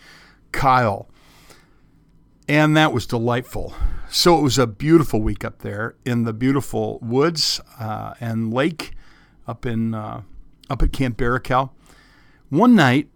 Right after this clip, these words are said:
uh, and here's my story. Well, so one night, uh, Kyle, little Kyle and I were, Kyle's nine, and, uh, we were inseparable buddies all week. Archery, riflery, paddle boats, kayaks, canoes,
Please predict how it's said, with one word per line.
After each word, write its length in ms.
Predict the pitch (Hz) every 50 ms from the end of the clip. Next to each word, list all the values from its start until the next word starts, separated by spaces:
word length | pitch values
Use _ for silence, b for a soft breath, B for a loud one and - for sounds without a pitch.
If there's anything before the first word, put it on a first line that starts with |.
| _ _ _ _ _ _
uh, 480 | - 127 113 95 104 110 110 113 117 113 - _ -
and 100 | 139 135
here's 240 | 156 170 170 151 139
my 120 | 139 139
story. 420 | 123 - 123 110 107 101 107 - - - - - - - - -
Well, 120 | 139 139
so 180 | - - 185 165
one 220 | 160 190 208 180
night, 240 | 135 110 113 143 - _ _ _ _ _ - - _ _ _ _ _ _ _ _ _ _ - -
uh, 220 | 135 117 110 113 113 -
Kyle, 280 | - 135 151 143 139 135
little 220 | 127 135 143 156
Kyle 320 | - - 139 135 131 127 127
and 80 | 123
I 160 | 123 120 120 120
were, 240 | 120 117 117 110 B B B B B B B -
Kyle's 280 | - 160 165 160 139
nine, 480 | 156 147 135 127 120 120 139 180 170 - b b b b b b b b
and, 440 | - 131 123 123 120 117 113 107 117
uh, 200 | 113 110 110 113
we 140 | 120 127 143
were 280 | 147 147 139 139 135
inseparable 1080 | - - 143 139 143 139 139 139 147 139 - - - 143 143 123 - 135 127 127 131 131
buddies 480 | 117 113 139 135 131 127 123 117 -
all 280 | - - 139 135 127 123
week. 320 | 123 131 127 117 107 - -
Archery, 800 | - 135 131 135 131 - - 135 123 117 123 123 123 123 123 120
riflery, 1040 | 113 110 113 123 135 135 131 120 - - 131 123 117 117 123 123 127 123 127 117 -
paddle 440 | - - - 147 151 143 139 139 135
boats, 460 | 117 113 127 131 123 127 123 - -
kayaks, 880 | - - - - 139 135 131 131 127 123 120 120 117 117 113 - - -
canoes, 800 | - - 127 127 123 135 143 135 135 131 127 123 120 - -